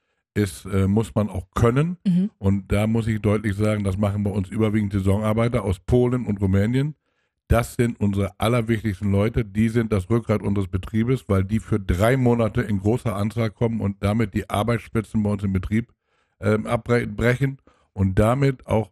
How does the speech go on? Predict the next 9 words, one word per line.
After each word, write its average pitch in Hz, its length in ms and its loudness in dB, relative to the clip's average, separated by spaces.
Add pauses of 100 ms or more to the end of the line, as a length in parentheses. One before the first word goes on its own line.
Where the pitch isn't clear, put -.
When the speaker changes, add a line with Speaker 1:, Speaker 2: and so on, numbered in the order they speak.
Speaker 1:
un-, 107 180 -2
all 135 200 2
unseren 113 280 2
deutschen 120 300 2
Mitarbeitern 104 520 0
ihren 98 180 0
ganzjährigen 110 640 -2
Arbeitsplatz 95 420 -2
sichern. 80 300 -6